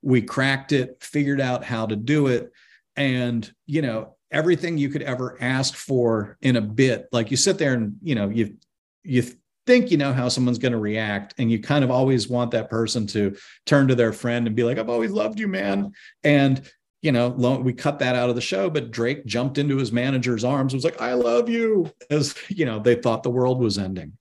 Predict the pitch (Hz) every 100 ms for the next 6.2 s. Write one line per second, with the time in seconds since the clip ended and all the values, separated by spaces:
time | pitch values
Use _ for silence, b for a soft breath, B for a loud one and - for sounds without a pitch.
0 | B B B B B - 170 156 131 131
1 | 123 - - _ 175 131 151 202 220 220
2 | - 185 190 185 143 156 185 170 190 175
3 | 175 175 170 220 220 196 226 208 151 202
4 | 254 226 - - B B B 147 202 240
5 | 240 - 208 214 190 120 160 175 175 170
6 | 139